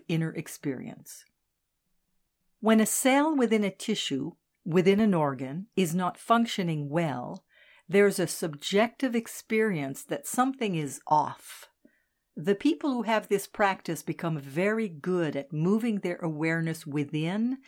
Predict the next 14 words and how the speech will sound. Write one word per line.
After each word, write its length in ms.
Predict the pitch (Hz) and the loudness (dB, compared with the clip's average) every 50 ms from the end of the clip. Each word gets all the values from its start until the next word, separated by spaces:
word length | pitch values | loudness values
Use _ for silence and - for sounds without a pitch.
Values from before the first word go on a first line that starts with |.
| - - _ - | -20 -20 _ -4
and 180 | 185 185 190 - - | -4 -4 -2 0 2
entering 500 | 226 254 302 320 - - - 190 160 147 | 2 2 2 2 -2 -4 -4 -2 -2 -2
into 320 | 147 156 156 - - 180 147 | -2 -4 -4 -4 -4 -4 -4
the 180 | 156 156 151 - | -4 -4 -4 -2
ongoing 800 | - 180 190 202 208 208 208 185 160 185 180 175 170 165 165 143 | 0 0 0 0 0 -2 -2 -2 -2 -2 -2 -2 -2 -4 -4 -2
dialogue 760 | 135 170 160 165 170 175 165 147 135 135 131 127 123 123 120 - _ - _ _ | -2 -2 0 0 0 -2 -2 -2 -2 -2 -4 -6 -8 -10 -12 -16 _ -20 _ _
with 180 | - 160 156 - | -2 -2 -2 -2
their 120 | 160 151 - | -2 -4 -2
embodied 680 | - 160 156 139 127 156 151 147 151 147 147 143 139 | -2 -2 -2 0 2 2 2 2 2 0 -2 -4 -4
selves. 720 | - - - 147 123 - - - - 151 143 - - - _ _ _ _ _ _ _ _ _ _ _ _ _ _ _ _ _ _ _ _ _ _ _ _ _ _ _ _ _ _ _ _ _ _ - | -6 -10 -8 -6 -6 -8 -8 -12 -14 -16 -18 -18 -20 -20 _ _ _ _ _ _ _ _ _ _ _ _ _ _ _ _ _ _ _ _ _ _ _ _ _ _ _ _ _ _ _ _ _ _ 0
They 120 | - 190 196 | 0 0 0
practice 640 | - - - 202 226 233 - - 226 220 - - - _ | 0 0 2 2 2 2 0 -2 -4 -4 -4 -8 -12 _
inner 320 | - 247 247 247 240 208 165 | 0 2 4 4 4 4 2
Qigong, 800 | - - - - 160 147 - 156 143 135 135 131 131 127 131 | 0 -2 -4 -4 -4 -4 -2 -2 -2 -2 -4 -6 -8 -10 -12